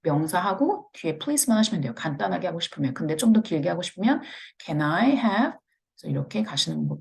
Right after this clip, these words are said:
방법도 있어요. 자, 일행은 컴퍼니라고 해요. 회사가 아니라 나랑 같이 다니는 일행, 무리. 그래서 뭐 친구들의 모임, 가족들의 모임, 회사 동료들의 모임, 이런 모임을 컴퍼니라고 해요.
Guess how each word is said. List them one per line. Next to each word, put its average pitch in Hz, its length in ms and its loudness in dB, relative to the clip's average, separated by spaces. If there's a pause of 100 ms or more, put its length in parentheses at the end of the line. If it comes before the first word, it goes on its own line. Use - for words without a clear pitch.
방법도 139 380 -6
있어요. 127 380 -8 (600)
자, - 280 -4
일행은 214 720 4
컴퍼니라고 339 840 -6
해요. 151 460 -4 (160)
회사가 294 360 0
아니라 160 440 2 (220)
나랑 151 280 0
같이 147 420 -2
다니는 143 500 2
일행, 143 360 2
무리. 147 420 2 (340)
그래서 147 240 -6
뭐 135 260 -6
친구들의 240 540 0
모임, 190 440 0
가족들의 156 580 -8
모임, 165 500 0
회사 247 480 -4
동료들의 156 480 -2
모임, 143 360 2 (240)
이런 165 240 0
모임을 156 400 0
컴퍼니라고 262 720 -2
해요. - 200 -8